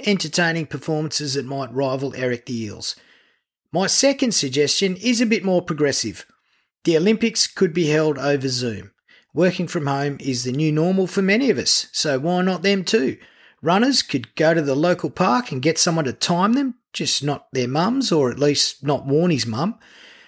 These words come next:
And I can easily imagine watching some humongous Bulgarian weightlifter with an awesome moustache win a gold medal in the clean and jerk from her own garage. Shot put in the backyard could definitely work.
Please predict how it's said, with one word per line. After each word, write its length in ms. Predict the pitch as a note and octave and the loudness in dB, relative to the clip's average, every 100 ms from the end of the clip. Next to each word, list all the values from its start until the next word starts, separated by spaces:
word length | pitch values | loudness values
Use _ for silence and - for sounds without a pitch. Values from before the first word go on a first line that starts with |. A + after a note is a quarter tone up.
| _ - | _ 0
And 140 | A3 | 2
I 140 | A3 | 4
can 180 | A3 G#3+ | 2 0
easily 480 | G3 B3 A3+ A3+ A#3 | 2 4 4 4 4
imagine 460 | G3+ G3 G3 G3 F#3+ | 4 2 0 0 0
watching 340 | F3+ F3+ F3+ | 0 0 0
some 240 | - D#3 | 0 0
humongous 760 | C3+ D3 C#3+ E3+ G3+ G#3 G3+ - | -2 -4 0 2 2 2 0 0
Bulgarian 680 | E3 D#3 D3+ F3+ F3 E3 D3 | 0 2 4 4 4 0 0
weightlifter 500 | E3 D#3 E3+ - D#3+ | 0 0 -2 -2 0
with 160 | D3+ | 0
an 100 | C3 | -2
awesome 420 | C#3+ G3 G#3 G3+ E3+ | -2 0 2 2 2
moustache 560 | C3+ - D#3+ D3+ - | 0 2 0 0 -2
win 120 | D#3+ | -2
a 60 | C#3 | -4
gold 400 | B2 F#3+ F#3 D#3 | -2 2 4 2
medal 220 | D#3+ D#3 | 0 0
in 120 | D3+ | -2
the 80 | B2+ | -4
clean 320 | A#2+ - G3 | -4 0 2
and 140 | F3 C#3 | 2 0
jerk 300 | D3 D3 D3 | 0 0 -2
from 200 | D3 C3+ | -8 -4
her 220 | C3+ C3 | -4 -2
own 180 | C#3 C3+ | -4 -2
garage. 580 | B2+ A#2 A2 - - - _ _ _ _ _ | -4 -4 -6 -8 -8 -10 _ _ _ _ _
Shot 420 | - - D#3+ D#3 - | -2 2 2 2 0
put 160 | F#3+ | 2
in 80 | E3+ | 2
the 80 | D#3+ | 0
backyard 640 | F3 E3 E3+ F3+ B3+ A#3+ | 2 0 0 0 0 -2
could 180 | - - | -4 0
definitely 400 | D#3+ D#3 F3 F3 | 0 0 -2 -2
work. 420 | E3+ G#3+ C4 - | 0 0 0 -6